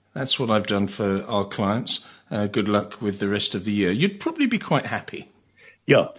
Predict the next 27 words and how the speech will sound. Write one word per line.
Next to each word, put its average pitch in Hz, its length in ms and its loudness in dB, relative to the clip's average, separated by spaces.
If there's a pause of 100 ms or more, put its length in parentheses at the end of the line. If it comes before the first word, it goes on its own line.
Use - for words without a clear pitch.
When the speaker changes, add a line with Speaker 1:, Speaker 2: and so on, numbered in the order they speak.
(120)
Speaker 2:
and, 120 120 4
and 127 200 6
I 139 60 4
don't, 175 320 2
you 131 60 8
know, 120 280 4
we 131 200 4
under 147 240 4
no 147 320 6
urgent 117 440 4
need 92 320 4
to 85 300 4
restructure 85 720 2
our 76 80 4
portfolios 76 760 0
at 76 160 -6
the - 80 -6
moment, 76 540 2
we 73 100 -4
don't 69 240 -4
think. - 340 -4 (460)
I - 40 0
mean, 90 180 4
we 90 100 8
did 101 240 4
sell 92 300 4
some 85 520 0